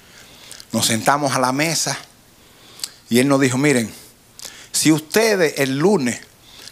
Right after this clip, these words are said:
no han", eso fue un viernes, "si ustedes el lunes no han sacado todo su producto de los negocios que ustedes le han vendido, lo llevo a la corte y lo voy a demandar por copia, porque ustedes me están copiando a mí el producto". ¡Wow! Y nos amenazó.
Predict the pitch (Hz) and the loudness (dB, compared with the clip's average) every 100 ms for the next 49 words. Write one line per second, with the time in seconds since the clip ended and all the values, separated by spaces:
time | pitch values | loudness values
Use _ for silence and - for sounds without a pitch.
0 | - 143 190 196 - 165 180 151 147 131 | -2 2 2 0 -2 0 0 2 2 2
1 | 123 - 127 196 208 185 180 170 147 175 | 0 -2 0 2 2 2 0 0 0 0
2 | 185 165 - 165 156 143 180 190 170 175 | 0 -2 0 0 0 -2 -2 -2 -2 -4
3 | 151 143 135 160 143 127 104 - - - | -2 0 0 -2 -4 -8 -8 -14 -20 -20
4 | - - 113 131 127 120 - 127 127 123 | -12 -4 2 4 4 2 -4 0 0 4
5 | 165 165 143 135 151 151 151 143 139 151 | 2 2 -2 0 2 2 0 -2 -2 -2
6 | 120 104 - - - - - - 123 117 | -2 -6 -14 -20 -20 -20 -20 -14 -2 0
7 | 117 139 131 131 110 - 135 120 117 117 | 4 2 2 0 -2 -2 0 0 -2 -2
8 | 117 117 135 156 147 139 127 127 143 139 | 0 2 4 4 2 0 0 2 0 0
9 | - 127 123 147 147 - 113 107 120 117 | -2 -2 0 0 0 0 -8 -8 -4 -2
10 | 151 151 147 151 143 135 - 139 147 135 | 0 0 0 -2 0 -4 -2 0 0 2
11 | 123 120 127 117 - - - - 120 127 | 0 2 0 -2 -8 -20 -20 -4 0 0
12 | - 123 120 127 - - - - - - | 0 -2 0 -2 -6 -6 -4 -2 -4 -10
13 | - - - - - 120 127 123 120 - | -20 -20 -20 -12 0 2 2 0 -2 0
14 | 185 | -2